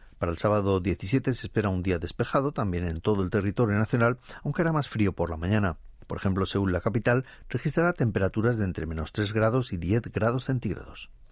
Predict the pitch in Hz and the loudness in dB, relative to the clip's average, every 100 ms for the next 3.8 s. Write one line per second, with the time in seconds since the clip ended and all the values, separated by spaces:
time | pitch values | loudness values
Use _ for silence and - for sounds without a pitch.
0 | - - - - 101 107 110 110 113 110 | -20 -20 -12 -2 2 4 4 4 4 4
1 | 107 104 95 104 101 95 95 104 123 98 | 2 2 2 2 2 2 2 2 2 2
2 | 104 - 123 123 98 85 - 78 87 123 | 0 2 0 0 -2 -2 -4 -6 -2 0
3 | 127 117 113 107 101 78 - - | 0 0 0 2 0 -2 -6 -10